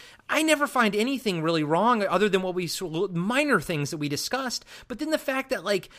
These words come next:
you opened my eyes to other things that I didn't even notice this viewing completely outweigh any of the minor things that I, that I,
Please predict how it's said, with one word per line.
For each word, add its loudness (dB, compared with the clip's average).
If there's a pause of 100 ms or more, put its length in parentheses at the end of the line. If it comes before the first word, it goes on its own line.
(140)
you 2
opened 4
my 4
eyes -2
to 0
other 0
things -4
that -2
I 2
didn't -4
even -2
notice 0
this -4
viewing -2 (320)
completely 2
outweigh 4
any 0
of -2
the 2
minor 0
things -4
that -4
I, -4
that -4
I, 0